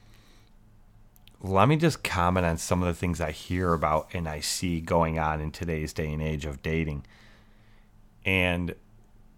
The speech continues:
first and foremost, the runaway society, the throwaway society, which I'm not gonna delve too much into that. You can go listen to the podcast called That's a Problem. Um,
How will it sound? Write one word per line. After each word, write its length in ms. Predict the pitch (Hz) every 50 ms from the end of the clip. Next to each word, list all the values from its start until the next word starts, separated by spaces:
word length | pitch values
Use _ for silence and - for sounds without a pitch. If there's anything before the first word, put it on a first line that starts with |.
| - - - - -
first 520 | - - - 110 120 151 151 131 - -
and 160 | 98 92 85 -
foremost, 800 | - - 95 95 98 104 110 127 135 147 151 139 - - - - - - - - - - - - - - - - - - - - - - - -
the 200 | - 101 98 95
runaway 680 | 90 87 85 90 95 95 98 101 101 95 95 92 92
society, 600 | 85 - - 85 - - 90 87 85 87 78 82
the 160 | 82 82 82
throwaway 480 | 80 - - 95 92 87 87 85 82 80
society, 480 | - - 80 - - 90 82 80 78 80
which 200 | 85 85 - -
I'm 120 | 113 120
not 120 | 123 120
gonna 160 | - 127 107 98
delve 300 | 85 95 92 92 87 -
too 100 | - 90
much 240 | 87 85 80 -
into 160 | 90 85 80 76
that. 220 | 78 78 76 71
You 80 | 80 85
can 160 | 85 - 92
go 160 | 78 87 85
listen 360 | 82 80 85 82 - - 82 76
to 100 | - 82
the 140 | 80 76
podcast 640 | - - 82 78 78 76 - - 80 78 80 - -
called 260 | - 73 76 73 71
That's 260 | 76 73 71 - -
a 40 | 82
Problem. 500 | - - 80 76 73 67 69 71 76 80 - - - - - - - - - - - - - -
Um, 460 | 95 87 80 78 76 76 73 71